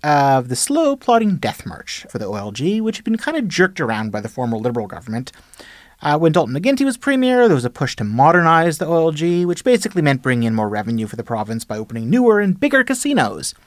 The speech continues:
But when Kathleen Wynne took over as premier in early twenty thirteen, she put the brakes on that,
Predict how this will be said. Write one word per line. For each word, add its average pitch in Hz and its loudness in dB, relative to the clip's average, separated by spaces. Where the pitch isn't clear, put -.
But 175 0
when 151 0
Kathleen 156 -4
Wynne 254 2
took - -8
over 110 -4
as 107 -10
premier 151 -2
in 143 0
early 123 -2
twenty 117 -6
thirteen, 185 -2
she - -2
put - -2
the 320 -10
brakes - 0
on 131 2
that, 104 -8